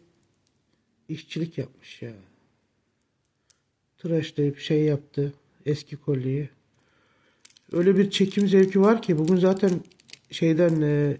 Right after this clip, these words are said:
ilk geldi. Video yapamadım. Cuma günü geldi tespihler. Zaten cebimde duran tespih bu. Yani artık da büyük bir ihtimalle,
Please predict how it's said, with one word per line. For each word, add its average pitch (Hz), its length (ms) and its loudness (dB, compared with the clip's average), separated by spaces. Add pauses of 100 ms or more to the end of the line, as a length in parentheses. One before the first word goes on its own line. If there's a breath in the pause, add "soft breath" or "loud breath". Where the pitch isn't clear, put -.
ilk 196 200 -6
geldi. 180 500 2 (1080)
Video 165 240 2
yapamadım. 170 600 2 (160)
Cuma 165 320 2
günü 160 160 2
geldi 131 300 0
tespihler. 147 600 -6 (1700 loud breath)
Zaten 185 400 -2
cebimde 196 600 4 (300)
duran 196 240 4
tespih 196 400 -2 (120)
bu. 151 160 -6 (1120)
Yani 151 200 -8
artık - 400 -8
da 165 180 0
büyük 185 260 -2
bir 156 40 0
ihtimalle, 151 720 -4